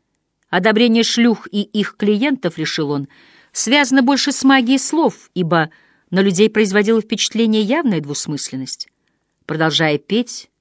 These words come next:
уже давно преодолевший стыд Маммери подумал, «А смог бы я описать сцену, подобную этой?» Он чувствовал себя министрелем в вавилонском капище и жалел, что Патси Микин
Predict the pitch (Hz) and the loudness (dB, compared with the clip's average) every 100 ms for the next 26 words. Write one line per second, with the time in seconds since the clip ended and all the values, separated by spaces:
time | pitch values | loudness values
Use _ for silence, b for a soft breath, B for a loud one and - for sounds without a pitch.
0 | _ _ _ - 156 175 165 160 226 220 | _ _ _ -8 -2 2 2 2 0 0
1 | - 147 147 151 165 - 147 - - 175 | -4 -6 -2 -2 -4 -6 -8 -8 -6 -6
2 | 147 147 165 185 165 156 160 160 214 170 | -6 -2 0 0 -2 -4 -4 -2 -2 -2
3 | 123 b b b b b b _ 147 - | -6 b b b b b b _ -6 -2
4 | 214 294 254 285 269 262 254 - 220 - | 0 0 0 0 0 -2 -6 -4 -4 -6
5 | - - 160 135 123 _ _ _ _ _ | -8 -4 -4 -4 -8 _ _ _ _ _
6 | _ 156 147 127 131 143 - 131 - 127 | _ -4 -2 -6 -6 -8 -8 -12 -12 -18
7 | _ _ _ _ _ _ _ _ 185 233 | _ _ _ _ _ _ _ _ -2 -2
8 | 208 202 196 196 202 202 202 - - 226 | -2 -2 -2 0 2 2 0 -2 -2 0
9 | 247 233 b b b b 170 165 202 214 | 2 0 b b b b -4 0 4 6
10 | 233 214 - 220 220 - 208 - 151 - | 4 2 0 -2 -2 -2 -4 -2 -10 -8
11 | 147 - b b b 185 208 240 330 233 | -10 -12 b b b 0 2 4 2 0
12 | - 170 160 233 247 - - 180 - 196 | -2 -4 0 -2 -2 -8 -6 -6 0 2
13 | 262 302 - 160 151 | 2 0 -4 -4 -4